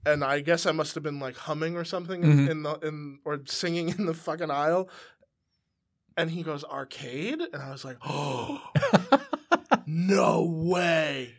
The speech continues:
Speaker 2: That's amazing.
Speaker 1: And he was like, "I like your, I like your music. Thank you." And it was like, "Thank you. That was so, you recognized my singing voice,
Speaker 2: Right?
Speaker 1: not my speaking voice."
Speaker 2: Yeah.
Speaker 1: I was like, "That's cool."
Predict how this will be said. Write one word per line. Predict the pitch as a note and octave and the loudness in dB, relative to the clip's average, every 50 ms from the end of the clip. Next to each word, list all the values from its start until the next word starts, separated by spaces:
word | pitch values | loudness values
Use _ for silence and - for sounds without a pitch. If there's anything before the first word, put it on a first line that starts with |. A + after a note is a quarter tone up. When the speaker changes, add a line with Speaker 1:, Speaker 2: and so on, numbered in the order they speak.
| _ _ _ _ - | _ _ _ _ 4
Speaker 2:
That's | C#3 A#2+ - - | 4 6 6 4
amazing. | A#2 A2 A#2+ - F#3 F3+ F#3 G3+ | 4 6 8 10 10 10 10 8
Speaker 1:
And | - F#3 | 6 6
he | |
was | F3+ E3+ D#3+ E3+ | 4 2 0 0
like, | D#3+ D#3+ D#3 | -4 -2 0
"I | F3+ G3 G#3+ | 0 0 0
like | A3 A3+ A#3 A3 - A3+ | 0 -4 -8 -10 -12 -16
your, | A#3 G#3+ G#3+ G3+ A3+ F#3+ | -18 -18 -8 -4 -4 -4
I | G#3 A3+ | -2 -4
like | A3+ A3+ A3+ - | -8 -10 -10 -12
your | A#3+ C4 | -10 -6
music. | D4 D#4 D4 - G#3 F3 F3+ | -4 -4 -4 -6 -8 -10 -8
Thank | A#3+ B3 C4+ C#4+ C#4+ - | -6 -6 -6 -6 -8 -12
you." | - - | -14 -8
And | D#3+ E3 | -6 -4
it | E3 D#3+ | -4 -4
was | D#3 D#3+ | -6 -8
like, | F3+ G3+ G#3+ - | -12 -14 -12 -8
"Thank | A3 A#3+ D4+ D4 - - | -6 -6 -6 -6 -6 -2
you. | E4+ A4 B4 A#4 G4 D#4 | 2 4 6 6 6 6
That | A#3 A#3+ B3+ | 4 4 4
was | D#4 E4 E4+ | 4 2 -2
so, | - F#4 F#4 - _ _ - _ - | -2 -4 -6 -6 _ _ -20 _ -16
you | G#3+ B3+ | -10 -2
recognized | E4+ G#4+ G#4+ - A4 C#4 B3+ C#4+ B3 A3+ A3 F#3+ | 0 0 2 2 0 2 4 4 4 4 4 2
my | G#3+ G#3+ F3 E3 | 0 0 0 0
singing | - - - F#4+ A4 G#4+ F#4 G#3 F#3 | -2 -4 -4 -2 0 0 0 -2 0
voice, | E3+ E3 D3+ F#2 F#2+ | 0 2 2 6 10
Speaker 2:
Right? | A#2 C#3 A3+ D#4+ | 12 12 12 12
Speaker 1:
not | D#4 | 10
my | A#3+ A3 G3+ | 6 4 0
speaking | G3+ - - - G#3+ A3 - A#3 G3+ F#3 | -2 -8 -12 -12 -14 -12 -10 -12 -12 -10
voice." | D3+ B2+ G#2+ G2+ A2 - | -10 -10 -10 -10 -8 -2
Speaker 2:
Yeah. | C#3+ D3 F3+ B3 C#4 F#3+ G#2+ F2+ F2+ - | 4 8 10 10 10 10 8 6 4 2
Speaker 1:
I | F#3 | 0
was | F#3+ F#3+ | 2 2
like, | E3 D#3 D#3 | 0 0 4
"That's | - G3+ G#3 G3+ G#3 | 6 6 6 6 2
cool." | - - G#3+ G3+ E3+ C#3+ C3 - | -4 -4 -4 -2 -2 -2 -4 -8